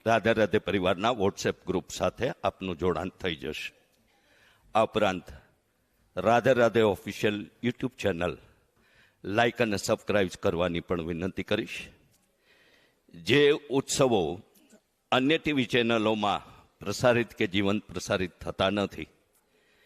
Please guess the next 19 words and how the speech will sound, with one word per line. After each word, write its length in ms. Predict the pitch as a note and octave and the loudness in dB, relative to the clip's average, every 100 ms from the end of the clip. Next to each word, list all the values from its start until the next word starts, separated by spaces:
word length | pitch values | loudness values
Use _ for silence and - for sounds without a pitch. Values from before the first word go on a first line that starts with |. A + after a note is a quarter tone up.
| _ _ _ _ _ _ - | _ _ _ _ _ _ 0
એ 320 | C3 B2+ A#2+ - - _ _ _ _ _ _ _ _ _ _ | 2 4 0 -4 -20 _ _ _ _ _ _ _ _ _ _
સિવાયના 600 | - C#3+ C3 B2 G#2 D2 - F2+ _ _ _ _ _ - | -4 2 4 2 0 -4 -8 -20 _ _ _ _ _ -4
આ 80 | |
પાવન 380 | - A2+ B2+ D#3+ | 0 2 2 0
પરિસરના 600 | - B2 A2+ - G#2+ G#2 | 0 0 0 -2 -2 -2
તમામ 380 | G#2 B2 C#3 D#3+ | -2 0 0 0
ઉત્સવો 640 | C3 F#2+ - G#2+ F2+ D#2 D2 _ _ _ _ _ _ _ _ _ - | 0 -4 -2 -2 0 -2 -4 _ _ _ _ _ _ _ _ _ -12
રાધે 400 | E2+ G#2+ A2 C#3+ | -2 0 4 4
રાધે 240 | C#3+ B2+ | 4 4
ઓફિશિયલ 580 | B2 G#2 - G2+ A2 F#2+ | 4 2 -2 -4 -2 0
YouTube 360 | F#2+ - G2+ - | -2 -4 -8 -2
ચેનલમાં 500 | F#2+ E2+ E2+ D2+ D2+ - _ _ _ E2+ | -2 -2 -4 -6 -10 -16 _ _ _ -6
જીવંત 300 | G#2 G2+ F2+ | -4 -4 -6
પ્રસારિત 480 | - - G2 E2+ E2+ | -10 -4 -4 -4 -8
થતા 360 | - F2+ F2 | -10 -4 -2
હોય 240 | F2 F#2+ G2 | 0 -2 -4
છે 220 | - D#3+ _ _ _ _ F#2 | -8 -16 _ _ _ _ -2
અને 260 | G2+ D#2+ D2 _ _ _ | -2 -2 -10 _ _ _
WhatsApp 440 | F2+ A#2 - D3+ | 0 0 0 -2